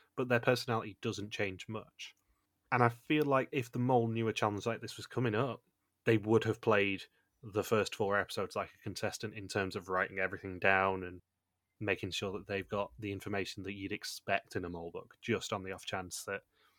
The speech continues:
maybe they get backed into a corner by whoever they're up against in this challenge. The other thing is, this challenge had to be done with eight people. So, what would have happened if Pepijn had said, "Nah, sod 'em,"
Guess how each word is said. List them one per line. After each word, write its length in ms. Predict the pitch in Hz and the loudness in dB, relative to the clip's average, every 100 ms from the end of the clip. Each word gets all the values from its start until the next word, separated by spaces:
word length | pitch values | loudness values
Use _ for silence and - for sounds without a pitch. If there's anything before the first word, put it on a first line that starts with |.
| _ _ _ _ _ - | _ _ _ _ _ -10
maybe 400 | 101 98 92 92 | -2 0 0 -4
they 180 | 90 90 | -4 -2
get 240 | 104 - | -4 -2
backed 300 | 101 107 - | -2 -4 -8
into 240 | 101 - 87 | -12 -12 -10
a 60 | |
corner 340 | - 92 87 87 | -6 -6 -6 -6
by 320 | 92 87 87 - _ - | -6 -6 -8 -14 _ -6
whoever 360 | 98 92 87 | 0 0 0
they're 220 | 92 95 | -2 -4
up 100 | 92 | -6
against 320 | 98 92 92 - | -10 -10 -10 -10
in 100 | 98 | -12
this 140 | - | -4
challenge. 420 | 117 101 - - _ _ _ _ _ _ _ 147 | -4 -4 -6 -18 _ _ _ _ _ _ _ 2
The 140 | 117 | 4
other 160 | 117 117 | 6 4
thing 240 | 101 92 | 2 -4
is, 400 | 92 - 127 - - _ _ _ _ _ _ _ _ - | -4 -4 -6 -8 -10 _ _ _ _ _ _ _ _ -16
this 320 | 117 156 175 | 0 2 4
challenge 300 | 160 160 131 | 4 4 2
had 180 | 131 120 | 0 0
to 80 | 113 | -2
be 80 | |
done 140 | 113 104 | -2 0
with 100 | 101 | 0
eight 160 | 98 | 0
people. 400 | - 110 - - - _ _ _ _ _ | -2 -4 -6 -18 -20 _ _ _ _ _
So, 580 | - - 135 95 107 135 - _ _ _ _ _ _ | -8 0 2 2 -2 -10 -16 _ _ _ _ _ _
what 360 | 135 107 135 139 | -10 0 2 4
would 100 | 131 | 2
have 80 | 120 | 6
happened 540 | 143 - 98 95 - 127 | 6 6 -2 -6 -10 -4
if 340 | 113 101 - | -2 -2 -2
Pepijn 520 | 113 110 101 98 95 | 0 2 2 0 -4
had 300 | - 101 95 | 0 0 0
said, 400 | - 110 101 98 - | 0 2 2 2 -2
"Nah, 220 | 104 98 | 0 0
sod 280 | - 110 92 | 4 2 2
'em," 200 | 90 | -4